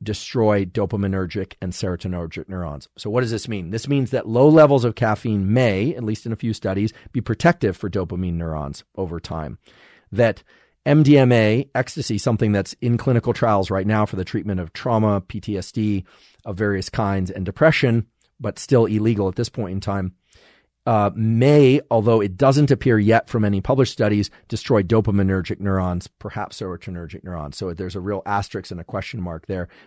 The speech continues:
But amphetamine, and in particular methamphetamine, is very destructive for dopaminergic neurons. So I don't think, uh, any of us needed any additional reasons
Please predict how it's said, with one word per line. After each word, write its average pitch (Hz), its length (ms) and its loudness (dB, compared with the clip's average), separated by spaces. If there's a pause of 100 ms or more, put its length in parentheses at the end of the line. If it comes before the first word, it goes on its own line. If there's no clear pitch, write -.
(120)
But 117 160 0
amphetamine, 123 760 6
and 104 100 4
in 98 60 2
particular 101 320 -2
methamphetamine, 107 1600 2
is 104 100 -4
very 113 460 4
destructive 98 760 -4 (300)
for 101 480 0 (240)
dopaminergic 87 680 -4
neurons. 82 520 -8 (260)
So 90 240 -8
I 90 100 -4
don't 110 140 -2
think, 101 280 -4
uh, 101 200 -4
any 113 220 -2
of 110 80 0
us 104 180 -2
needed 104 280 0
any 104 240 -2
additional 113 500 0
reasons 98 540 -4